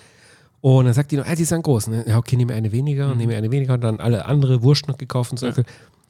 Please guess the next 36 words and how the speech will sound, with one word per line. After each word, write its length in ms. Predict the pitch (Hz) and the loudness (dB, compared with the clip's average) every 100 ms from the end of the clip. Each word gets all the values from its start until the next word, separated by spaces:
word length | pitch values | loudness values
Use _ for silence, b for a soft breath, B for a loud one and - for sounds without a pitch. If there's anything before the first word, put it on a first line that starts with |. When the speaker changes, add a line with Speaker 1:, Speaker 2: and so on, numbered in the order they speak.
| B - | B 0
Speaker 1:
„Wissen 140 | 170 | 4
Sie 60 | 160 | 4
was, 160 | 156 | 2
jetzt 120 | 151 143 | 0 2
geben 100 | 170 | 2
Sie 80 | 147 | 4
mir 60 | |
noch 80 | 120 | 4
so 100 | 120 | 2
eine 60 | 101 | 0
Keule“, 180 | - | 0
Speaker 2:
Ja. 60 | 156 | 2
Speaker 1:
gell? 100 | 120 | 4
Weil 280 | 139 156 180 | 4 4 4
das 140 | 180 165 | 4 2
macht 200 | 170 - | 0 0
mich 120 | 170 | 0
irgendwie 220 | 165 156 | 0 2
Speaker 2:
<laughs> 20 | |
Ja. 60 | 147 | 2
Speaker 1:
nervös. 360 | 139 165 180 | 2 2 0
Das 160 | - 147 | -2 -2
ist, 260 | 151 143 - | -2 -4 -2
Speaker 2:
Zu 140 | 156 | 2
wenig 240 | 160 165 | 2 2
ist 100 | 135 117 | 0 -2
auch 40 | |
Speaker 1:
äh, 80 | 151 | -2
Speaker 2:
nichts. 200 | 131 147 | -2 0
Speaker 1:
das, 160 | 156 139 | 2 2
Speaker 2:
Ja. 60 | 117 | 2
Speaker 1:
das, 220 | 147 135 - | 0 0 0
das 140 | 117 | 2
möchte 240 | 139 143 160 | 2 2 0
ich 20 | |
nicht. 160 | 165 | -2